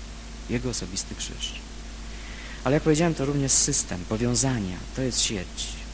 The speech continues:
Powiązanie miłości, prawdy, wspólnotowość Kościoła, a z drugiej strony, y, stworzenie komuś możliwości ro-, rozwoju indywidualnego. To nie jest takie proste.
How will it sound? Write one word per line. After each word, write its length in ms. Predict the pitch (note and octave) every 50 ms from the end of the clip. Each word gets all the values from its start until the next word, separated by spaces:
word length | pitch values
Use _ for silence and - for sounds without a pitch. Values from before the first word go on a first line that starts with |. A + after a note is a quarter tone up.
| - - - - - - - - - -
Powiązanie 440 | - A2 A#2 B2 A#2+ B2+ B2+ B2 A2+
miłości, 640 | G#2 G2+ G2 G2+ A#2 C3 C#3 - - - - A2 F#2 - -
prawdy, 440 | A#2 A#2+ B2 B2 A#2 A2+ A2 G2+ F#2+ - - - - - -
wspólnotowość 680 | - - - C3+ C#3 C#3 C#3 C3+ - D3 D3 C3+ -
Kościoła, 460 | - - A2 - - - D#3+ F3+ F3+ D#3
a 60 | C3
z 40 | A#2
drugiej 260 | C3+ E3 D#3+ D#3 C3+
strony, 440 | - - C3 C3 C3 C3+ C#3+ D#3 E3 - - - - - - - - - - - - -
y, 120 | A2 G#2+
stworzenie 440 | G#2 - - B2 A#2+ C#3 D3 D3+ C#3
komuś 440 | - - B2 B2 B2+ C3 C3+ - - - - - - -
możliwości 640 | A2+ A2+ A2 A2 A2 G#2+ A#2+ A#2+ - - - C3 B2+
ro-, 160 | B2 A#2+ A2+ - -
rozwoju 500 | - B2+ C3 B2+ C3+ D#3 D3+ C3+ G2+ F2+
indywidualnego. 960 | F#2 G2 G2+ G#2+ G#2 G#2+ A#2 A#2 A#2 A#2 A2+ G2+ F2+ E2+ - - - - - - - - - - - - - - - - - -
To 60 | B2+
nie 120 | C#3 C#3+
jest 160 | C3+ A#2+ -
takie 200 | - B2 - A#2+
proste. 340 | A2+ - A#2+ A2+ G2+ - -